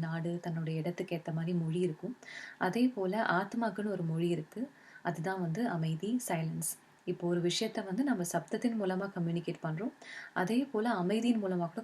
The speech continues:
கம்யூனிகேட் பண்ண முடியும். அதாவது, சைலன்ஸின் மூலமா அந்த விஷயத்த வந்து நம்மளால வந்து மத்தவங்க கிட்ட வந்து சொல்ல முடியும். ஆனா, நம்ம இப்ப இன்னைக்கு என்ன பார்க்க போறோம் அப்படின்னா,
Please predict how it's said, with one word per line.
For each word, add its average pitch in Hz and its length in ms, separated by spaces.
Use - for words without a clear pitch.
கம்யூனிகேட் 175 400
பண்ண 165 180
முடியும். 160 380
அதாவது, 175 440
சைலன்ஸின் 220 560
மூலமா 170 180
அந்த 196 260
விஷயத்த 180 340
வந்து 175 320
நம்மளால 170 200
வந்து 170 380
மத்தவங்க 175 360
கிட்ட 175 180
வந்து 175 200
சொல்ல 170 280
முடியும். 165 380
ஆனா, 233 120
நம்ம 196 160
இப்ப 185 200
இன்னைக்கு 214 280
என்ன 247 120
பார்க்க 185 240
போறோம் 170 360
அப்படின்னா, 160 240